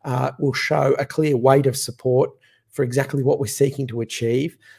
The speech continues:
Uh, number two, it will ensure that there are no red herrings that take the, the consultative process sideways and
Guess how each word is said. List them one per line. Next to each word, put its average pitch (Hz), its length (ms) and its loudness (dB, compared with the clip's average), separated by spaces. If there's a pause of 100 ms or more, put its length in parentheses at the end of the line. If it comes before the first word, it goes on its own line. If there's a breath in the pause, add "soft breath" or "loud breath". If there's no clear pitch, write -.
(140)
Uh, 135 240 -2
number 165 300 4
two, 151 580 4
it 160 140 0
will 151 140 2
ensure 160 640 2
that 143 280 -2
there 131 100 2
are 127 60 2
no 147 220 2
red 139 280 4
herrings 151 640 0 (340 soft breath)
that - 220 -6
take 151 280 -2 (100)
the, 135 280 0 (220)
the - 80 -8
consultative 127 720 -2
process 139 500 -2
sideways 127 800 0
and 117 320 -6